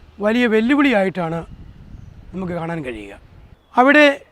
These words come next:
വെള്ളം സുഗമമായി ഒഴുകിപ്പോകുന്നതിനുള്ള അവസരം നിഷേധിക്കപ്പെട്ടപ്പോൾ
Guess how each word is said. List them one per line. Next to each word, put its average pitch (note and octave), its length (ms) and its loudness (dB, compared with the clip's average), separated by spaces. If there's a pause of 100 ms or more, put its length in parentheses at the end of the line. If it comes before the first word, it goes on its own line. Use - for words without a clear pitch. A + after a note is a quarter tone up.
(300)
വെള്ളം B3 440 4 (520)
സുഗമമായി C4 640 6 (320)
ഒഴുകിപ്പോകുന്നതിനുള്ള A#3 720 0 (840)
അവസരം B3 380 0
നിഷേധിക്കപ്പെട്ടപ്പോൾ G3 800 -4